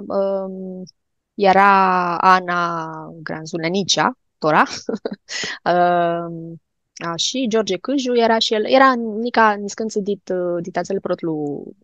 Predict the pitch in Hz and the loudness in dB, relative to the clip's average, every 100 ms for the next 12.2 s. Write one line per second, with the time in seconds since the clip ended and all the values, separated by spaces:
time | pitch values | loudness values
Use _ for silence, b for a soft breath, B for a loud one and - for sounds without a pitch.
0 | - 160 170 143 131 - 143 147 147 160 | -8 2 2 2 -6 -2 -2 0 0 2
1 | 151 - - - - 185 - - - - | 0 -2 -10 -10 -14 -14 -6 -4 -4 -8
2 | - _ _ _ _ _ - 220 214 214 | -12 _ _ _ _ _ -4 -2 0 2
3 | 208 175 147 151 156 165 170 165 165 170 | 2 0 -2 -4 -6 -6 -6 -8 -8 -6
4 | 156 165 156 143 151 151 156 156 143 143 | -6 -6 -6 -6 -6 -6 -6 -6 -2 -2
5 | 131 120 151 180 160 - - - - 170 | -2 -10 -12 -12 -12 -6 -6 -6 -10 -8
6 | 147 - - 135 - - B B B B | -8 -8 -8 -8 -8 -12 B B B B
7 | - 247 285 269 254 220 196 220 233 240 | 4 6 6 6 6 6 4 0 0 0
8 | 220 196 170 180 170 - - - 240 - | 0 0 -2 -2 -2 -4 -4 0 0 2
9 | 165 156 175 160 - 180 180 170 160 151 | -2 0 -4 -4 -6 -6 -6 -6 -6 -6
10 | - 160 165 139 - 220 330 - - 269 | -2 -2 -2 -8 -2 -2 -2 -4 -4 -2
11 | 233 269 294 - 254 254 - 247 240 - | -2 -4 -4 0 2 2 -2 -4 -2 0
12 | 240 - | 0 0